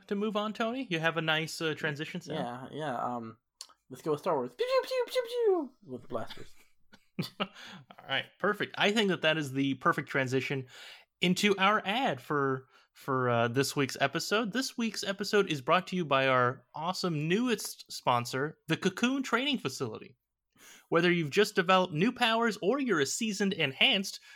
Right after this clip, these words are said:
Speaker 1: who just wants to, a nice place to work out, the Cocoon Training Facility has everything you need.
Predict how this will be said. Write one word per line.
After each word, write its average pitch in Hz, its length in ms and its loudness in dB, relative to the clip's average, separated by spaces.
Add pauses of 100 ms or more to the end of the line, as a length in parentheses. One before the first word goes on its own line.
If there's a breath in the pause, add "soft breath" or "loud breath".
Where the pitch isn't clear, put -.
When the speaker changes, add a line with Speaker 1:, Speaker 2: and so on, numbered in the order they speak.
(140 loud breath)
Speaker 1:
who 202 160 6
just 240 260 2
wants 262 260 0
to, 175 280 4
a 151 80 4
nice 165 280 0
place 160 240 0
to 147 100 -10
work 139 240 0
out, 131 220 4
the 131 60 0
Cocoon 254 440 -2
Training 233 340 2
Facility 139 460 0
has 139 280 0
everything 151 440 -2
you 135 120 -2
need. 123 220 -4